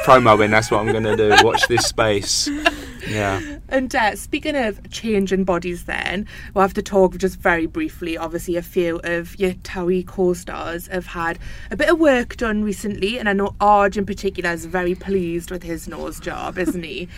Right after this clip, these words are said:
Speaker 1: <laughs>
Speaker 2: And Bobby recently, um, kind of spoke out about
Speaker 1: Yeah.
Speaker 2: on Instagram because people had been saying that he'd had more done, and he said, you know, he's just had his nose job done and he's happy with it. That's all that matters.
Speaker 1: Mm.
Speaker 2: I mean, I agree with that. I think if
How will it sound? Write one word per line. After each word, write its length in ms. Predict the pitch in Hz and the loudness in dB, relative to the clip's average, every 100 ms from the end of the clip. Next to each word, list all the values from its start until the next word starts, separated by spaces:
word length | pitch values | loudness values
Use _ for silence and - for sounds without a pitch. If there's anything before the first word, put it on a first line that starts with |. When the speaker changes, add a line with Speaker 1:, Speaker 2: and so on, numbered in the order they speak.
| - | -16
Speaker 1:
<laughs> 160 | - | -6
Speaker 2:
And 280 | - 185 190 | 0 0 0
Bobby 320 | 226 233 233 | 0 0 0
recently, 760 | 196 190 - 180 180 170 170 180 | -4 -4 -4 -6 -6 -6 -6 -4
um, 400 | 175 170 165 170 - 175 | -4 -4 -8 -10 -12 -6
kind 180 | 190 | -2
of 60 | 185 | -2
spoke 380 | - 202 196 190 | -2 2 4 4
out 320 | 220 262 220 | 2 0 -2
about 520 | 175 180 165 165 - - - - - - | -4 0 0 -2 -6 -12 -16 -16 -16 -16
Speaker 1:
Yeah. 180 | - 95 - | -14 -12 -4
Speaker 2:
on 160 | 190 190 | -2 0
Instagram 600 | 196 185 - 180 170 180 | 0 -2 -4 -2 -2 0
because 400 | 185 185 180 170 | -2 -2 -4 -4
people 300 | - 202 175 175 | -8 -8 -4 -2
had 140 | 175 | -2
been 200 | 175 175 | -2 -4
saying 300 | - 175 165 | -2 -4 -4
that 100 | 170 | -8
he'd 100 | 165 | -10
had 240 | - 170 190 | -8 -4 0
more 320 | 202 196 190 | 2 4 2
done, 240 | 160 151 | 0 -8
and 100 | 160 | -10
he 140 | 170 170 | -8 -8
said, 440 | - 170 151 147 | -6 -6 -6 -8
you 60 | 160 | -10
know, 140 | 156 | -8
he's 140 | 156 | -8
just 260 | - 185 - | -2 -2 -2
had 180 | 175 170 | -8 -6
his 180 | 170 175 | -6 -6
nose 260 | 160 156 | -8 -8
job 280 | - 160 - | -8 -8 -8
done 360 | 165 160 156 170 | -8 -6 -8 -8
and 260 | 160 151 - - | -10 -10 -10 -6
he's 200 | 165 - | -6 -6
happy 320 | 175 160 165 | -8 -8 -8
with 200 | 165 151 | -8 -8
it. 200 | 151 147 | -8 -6
That's 240 | 156 147 160 | -8 -8 -10
all 140 | 151 | -8
that 100 | - | -4
matters. 420 | 226 - 147 147 | -4 -4 -6 -8
Speaker 1:
Mm. 300 | 113 110 104 | -8 -6 -4
Speaker 2:
I 40 | 208 | -2
mean, 120 | 269 | 0
I 100 | 339 | 0
agree 280 | 339 415 403 | 0 -2 -2
with 140 | 185 | -2
that. 180 | 151 165 | 0 0
I 80 | 208 | -2
think 260 | 214 196 | -4 -4
if 100 | 190 | -4